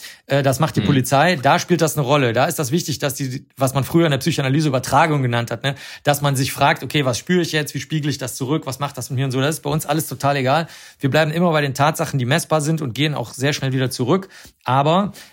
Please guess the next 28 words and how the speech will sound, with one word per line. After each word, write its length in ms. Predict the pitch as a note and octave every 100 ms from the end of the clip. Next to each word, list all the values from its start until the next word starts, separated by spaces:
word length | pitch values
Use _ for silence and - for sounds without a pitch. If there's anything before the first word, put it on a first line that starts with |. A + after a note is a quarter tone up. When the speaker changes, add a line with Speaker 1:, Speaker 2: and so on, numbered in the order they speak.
| _
Speaker 1:
ich 140 | C3
kann 160 | D#3 E3+
dir 40 |
ein 80 | D3
schönes 280 | E3 D#3+ -
Beispiel 300 | D3 D3 D3+
dazu 240 | C#3 -
sagen, 520 | C3 C#3 C#3+ C3+ - _
wie 260 | B2+ D#3+ D#3+
auch 220 | C3 -
echtes, 460 | E3+ E3+ F3 D#3+ C3
wo 100 | D3
wir 60 |
gerade 200 | C3 D3+
von 100 | -
diesem 120 | C3+ B2+
Schillern 380 | - G3 C#3+
geredet 440 | B2 A2 A#2+ A#2 A2+
haben, 320 | A2+ A2 A2 - - - - -
von 160 | - C#3+
den 80 | C3
Persönlichkeitsanteilen, 720 | C#3 D#3+ - A#2 A2+ A#2+ A#2
wie 60 |
das 180 | A#2 D#3
vorkommen 400 | - E3+ D#3+ E3
kann. 180 | D#3 E3
Zum 120 | C#3
Beispiel 400 | C#3 - C3+ C3